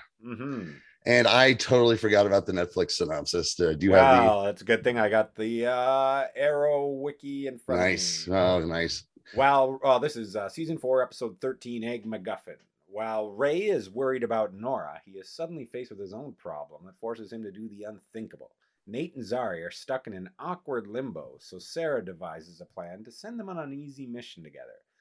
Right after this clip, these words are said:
Speaker 1: Meanwhile, Char-, Charlie and Rory are approached with a lucrative offer that could upend their lives.
Speaker 2: Mm-hmm.
Speaker 1: I'll, I'll say right now, uh, my favorite of the, of the plots in this one, yeah, definitely the, uh,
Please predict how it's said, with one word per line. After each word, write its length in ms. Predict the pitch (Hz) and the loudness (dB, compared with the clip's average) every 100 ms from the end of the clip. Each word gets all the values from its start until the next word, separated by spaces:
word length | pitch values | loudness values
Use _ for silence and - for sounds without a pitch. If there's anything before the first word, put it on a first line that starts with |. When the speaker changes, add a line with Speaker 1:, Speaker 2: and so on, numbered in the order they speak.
| _ | _
Speaker 1:
Meanwhile, 440 | 127 143 87 78 92 | -12 -10 -8 -10 -10
Char-, 420 | - 104 101 98 _ | -4 -4 -4 -8 _
Charlie 380 | 117 107 101 92 | -4 -2 -4 -10
and 120 | 98 | -6
Rory 420 | 131 80 85 90 92 | -4 -4 -10 -16 -14
are 200 | 90 87 | -14 -14
approached 420 | - 104 139 - | -8 -8 -8 -16
with 120 | 95 | -14
a 60 | 101 | -12
lucrative 560 | 135 190 - 233 220 208 | -12 -14 -14 -14 -12 -10
offer 420 | 160 - - 82 | -10 -12 -14 -16
that 180 | 87 - | -16 -14
could 160 | 92 90 _ | -16 -16 _
upend 680 | 143 _ 110 107 71 73 76 | -20 _ -12 -12 -12 -20 -20
their 200 | 80 78 | -16 -14
lives. 580 | 92 87 60 _ _ _ _ _ _ _ _ - | -12 -12 -14 _ _ _ _ _ _ _ _ -2
Speaker 2:
Mm-hmm. 200 | 92 92 | 2 4
Speaker 1:
I'll, 220 | 104 110 117 | 4 2 0
I'll 180 | 113 | -2
say 220 | 113 117 107 | 0 -2 -2
right 420 | 107 110 110 - 104 | -2 -2 -4 -6 -10
now, 220 | 107 107 107 101 - | -8 -8 -10 -18 -10
uh, 220 | 95 95 | -8 -8
my 120 | 101 | -8
favorite 580 | - 113 107 95 101 95 _ _ _ | -8 -8 -8 -6 -6 -8 _ _ _
of 320 | 92 87 85 | -14 -14 -16
the, 420 | 85 87 82 82 82 _ _ _ _ _ _ | -14 -12 -10 -12 -14 _ _ _ _ _ _
of 160 | 80 76 | -18 -18
the 60 | 80 | -18
plots 420 | 82 80 - - | -12 -12 -12 -18
in 100 | 78 | -20
this 160 | 78 _ | -20 _
one, 160 | 85 82 | -20 -18
yeah, 140 | 82 | -18
definitely 560 | 78 80 87 85 78 80 | -14 -16 -16 -20 -18 -18
the, 380 | 80 82 | -16 -16
uh, 20 | 80 | -16